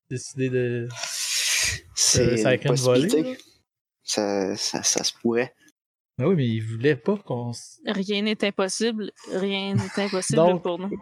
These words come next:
Speaker 1: donc, si on résume,
Speaker 3: <laughs>
Speaker 1: la police de Mars est après moi. Euh,
Speaker 2: Ouais.
Speaker 1: <laughs> les Ultimates sont après moi. Puis une
Speaker 2: Ouais.
Speaker 1: nouvelle faction donc, qu'on, qu'on connaît pas le nom est après moi.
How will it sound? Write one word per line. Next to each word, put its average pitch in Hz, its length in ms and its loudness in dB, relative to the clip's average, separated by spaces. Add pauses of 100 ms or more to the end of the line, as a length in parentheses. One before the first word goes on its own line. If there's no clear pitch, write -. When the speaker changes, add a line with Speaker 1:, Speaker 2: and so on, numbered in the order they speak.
Speaker 1:
donc, 214 320 6 (120)
si 269 180 0
on 269 140 8
résume, 240 680 2 (100)
Speaker 3:
<laughs> 370 280 2
Speaker 1:
la 156 160 6
police 196 500 4
de 175 160 4
Mars 196 420 2
est 165 180 0
après 160 300 4
moi. 170 340 4 (1120)
Euh, 143 720 6 (200)
Speaker 2:
Ouais. 165 220 8
Speaker 1:
<laughs> - 0 -
les 165 420 6
Ultimates 170 760 4
sont 180 240 4
après 156 280 6
moi. 165 280 6 (600)
Puis 143 120 4
une 151 60 8
Speaker 2:
Ouais. 151 100 8
Speaker 1:
nouvelle 170 200 6
faction 175 380 6
donc, 160 160 6
qu'on, 156 180 6
qu'on 151 240 4
connaît 143 300 4
pas 147 160 4
le 143 60 6
nom 139 400 4
est 139 120 4
après 135 280 2
moi. 123 220 -2